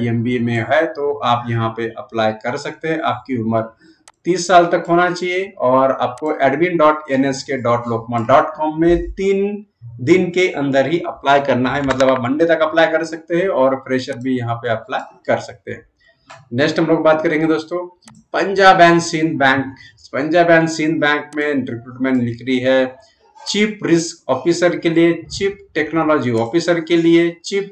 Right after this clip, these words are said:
compliance officer के लिए, और contact basis पे जगह निकले है। वो उसका detail आपको पंजाब बैंक सिंध बैंक,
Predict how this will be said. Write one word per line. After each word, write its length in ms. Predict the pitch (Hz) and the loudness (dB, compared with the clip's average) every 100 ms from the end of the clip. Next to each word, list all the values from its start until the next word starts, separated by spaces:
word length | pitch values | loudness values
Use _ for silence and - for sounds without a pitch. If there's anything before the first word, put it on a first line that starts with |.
| - | -6
compliance 500 | 160 156 156 151 139 | -4 0 0 0 -2
officer 440 | 127 160 170 160 | -4 -4 -2 -4
के 120 | 165 | -4
लिए, 260 | 156 165 160 _ _ _ _ _ - | -2 -2 -4 _ _ _ _ _ -2
और 280 | 117 139 139 | 2 2 2
contact 400 | 147 147 160 151 | -2 0 0 0
basis 260 | 139 147 | -2 -4
पे 120 | 147 143 | -4 0
जगह 260 | 139 151 | 2 0
निकले 340 | 151 147 151 156 | -2 -4 -2 0
है। 80 | |
वो 200 | 156 143 143 | 0 -4 -6
उसका 240 | - 151 | -4 -2
detail 340 | 120 131 170 160 | -2 -2 0 0
आपको 240 | 156 160 | 0 -4
पंजाब 440 | 156 160 170 170 156 | -4 0 2 2 2
बैंक 240 | 147 151 151 - _ _ _ _ _ _ _ _ _ - | -2 -2 -8 -16 _ _ _ _ _ _ _ _ _ -16
सिंध 400 | - 170 190 170 - | 2 2 2 -2 -8
बैंक, 420 | 120 143 151 160 | 0 4 4 2